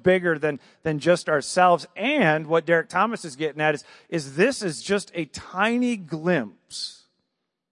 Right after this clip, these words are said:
of what we're gonna experience in heaven together. And so there's a sense that when we show up on a Sunday morning and gather together as a local church, that,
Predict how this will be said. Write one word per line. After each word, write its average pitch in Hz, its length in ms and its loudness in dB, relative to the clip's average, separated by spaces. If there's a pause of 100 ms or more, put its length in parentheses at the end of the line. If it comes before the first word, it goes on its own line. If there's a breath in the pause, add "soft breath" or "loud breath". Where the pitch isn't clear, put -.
(340)
of 147 160 -2
what 170 180 6
we're 175 160 2
gonna 185 180 2
experience 160 760 2
in 135 60 -6
heaven 135 380 -2
together. 151 520 -6 (960)
And 160 80 -10
so 214 80 4
there's 214 180 8
a 185 60 0
sense 240 480 2
that 170 220 6
when 190 180 2
we 175 200 2 (180 soft breath)
show 214 580 4
up 180 560 4 (500)
on 156 140 0
a 143 60 -4
Sunday 190 480 4
morning 175 500 4
and 131 160 -6
gather 180 400 6
together 165 460 4
as 180 500 6
a 165 140 4
local 170 400 6
church, 180 640 2
that, 151 260 6